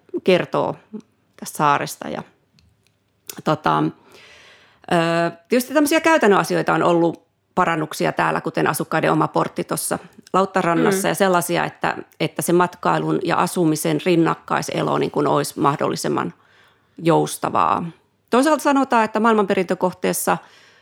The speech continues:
Speaker 1: ö, kuka asuu, niin siihen pitää, niin kuin, toisaalta asennoitua myös niin, että, että sehän on matkailumagneetti.
Speaker 2: Kyllä.
Speaker 1: Mutta että kyllä mä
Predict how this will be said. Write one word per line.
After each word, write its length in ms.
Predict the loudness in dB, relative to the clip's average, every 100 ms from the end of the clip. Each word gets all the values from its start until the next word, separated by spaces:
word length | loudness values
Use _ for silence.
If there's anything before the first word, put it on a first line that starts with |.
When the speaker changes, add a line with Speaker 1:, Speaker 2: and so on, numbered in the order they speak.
| _ _ -4 2
Speaker 1:
ö, 280 | 2 2
kuka 280 | 0 0 2
asuu, 300 | 2 2 2
niin 120 | 4
siihen 140 | 2 -2
pitää, 200 | 0 -2
niin 100 | -2
kuin, 140 | -6 _
toisaalta 440 | 0 2 0 -4 -6
asennoitua 600 | 0 2 2 2 0 2
myös 280 | 2 0 -2
niin, 220 | 0 0
että, 400 | -2 -2 -2 -2 -8 _ -6
että 160 | -6
sehän 320 | -2 0 2 4
on 320 | 4 2 -2 _ _ _ _ _ _ -2
matkailumagneetti. 1200 | -2 -2 -2 0 2 2 2 0 -4 _ -8 -8 _ _ _ _ _ -20 -20 _ -20 _ _ 0
Speaker 2:
Kyllä. 140 | 4 4
Speaker 1:
Mutta 320 | 2 0 -2
että 380 | -2 -2 -2 -2 0
kyllä 160 | 2
mä 180 | 4